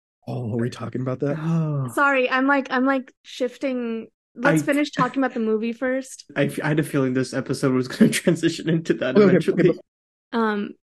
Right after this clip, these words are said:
Speaker 3: should we do
Speaker 2: Um,
Speaker 3: bagel bites?
Speaker 1: Okay, yeah, yeah, bagel bites.
Speaker 3: How many bagel bites do you give it, Shalu, out of ten?
Speaker 2: Um, I'll give it, like, a six point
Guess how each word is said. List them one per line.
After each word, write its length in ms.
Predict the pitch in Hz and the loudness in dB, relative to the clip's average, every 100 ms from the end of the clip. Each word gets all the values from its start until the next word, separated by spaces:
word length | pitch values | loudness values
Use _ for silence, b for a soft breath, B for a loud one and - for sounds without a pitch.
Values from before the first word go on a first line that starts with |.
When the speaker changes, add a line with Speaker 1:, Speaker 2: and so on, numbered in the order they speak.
| _ _ _ | _ _ _
Speaker 3:
should 200 | - 269 | -4 0
we 100 | 269 | 4
do 100 | - | 4
Speaker 2:
Um, 60 | 208 | 4
Speaker 3:
bagel 260 | 226 240 | 4 2
bites? 460 | 269 311 339 - - _ _ 143 | 0 -4 -6 -14 -20 _ _ 0
Speaker 1:
Okay, 440 | 143 127 120 120 | 4 4 4 2
yeah, 60 | 117 | 0
yeah, 60 | |
bagel 260 | 117 127 127 | -2 -4 -2
bites. 420 | 120 117 - - - | -4 -6 -14 -20 -6
Speaker 3:
How 100 | 226 | -2
many 200 | 240 240 | 0 0
bagel 280 | 214 208 220 | 0 0 -2
bites 300 | 214 208 208 | -2 -4 -6
do 100 | 220 | -2
you 100 | 202 | -2
give 220 | 202 196 | -2 -4
it, 140 | 202 | -6
Shalu, 500 | - 208 196 202 208 202 | -8 -8 -6 -6 -8 -8
out 160 | - 214 | -4 -4
of 60 | |
ten? 120 | 151 160 | -2 0
Speaker 2:
Um, 480 | 180 180 175 175 _ | 2 2 0 -4 _
I'll 120 | 139 147 | -4 -2
give 200 | 170 190 | 0 0
it, 40 | |
like, 140 | 190 | 0
a 80 | 170 | 0
six 440 | - - 135 139 - | -2 -8 -6 -6 -10
point 520 | 143 131 127 120 | -6 -4 -2 -4